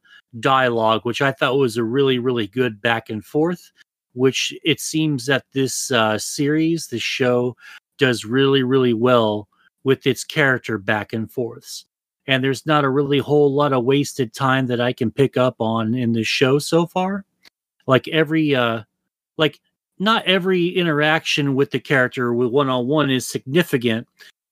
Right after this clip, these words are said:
but it's good that you're paying attention because maybe this could be significant, you know? Like, who knows how Light's day will act when, uh,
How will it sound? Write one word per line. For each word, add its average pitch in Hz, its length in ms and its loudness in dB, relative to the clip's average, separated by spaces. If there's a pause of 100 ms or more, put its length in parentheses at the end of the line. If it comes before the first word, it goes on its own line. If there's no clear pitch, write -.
(100)
but 160 160 2
it's 117 220 0
good 156 300 2
that 160 160 0
you're 135 180 0
paying 147 340 0
attention 117 720 -4 (340)
because 139 360 0
maybe 139 320 2
this 120 180 -4
could 131 260 0
be 120 200 -2
significant, 113 640 -8
you 113 180 -4
know? 123 320 -4 (320)
Like, 135 160 -2
who 196 160 0
knows 170 580 0
how 156 360 0
Light's 143 560 0
day 120 260 0
will 107 260 0
act 104 420 -10 (440)
when, 123 340 2
uh, 110 320 2